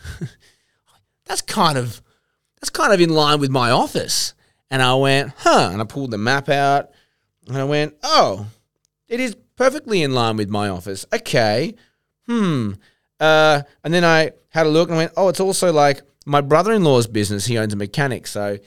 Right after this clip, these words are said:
um, where we work is, is, is in, uh, a suburban area.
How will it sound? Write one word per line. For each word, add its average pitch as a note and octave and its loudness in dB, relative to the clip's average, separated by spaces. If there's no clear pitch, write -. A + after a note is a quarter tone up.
um, G2+ -10
where A2 -4
we G2+ -4
work G#2+ -4
is, G2+ -12
is, G#2 -12
is G#2 -12
in, G2+ -10
uh, G2 -8
a G#2 -18
suburban G2+ -4
area. B2 -2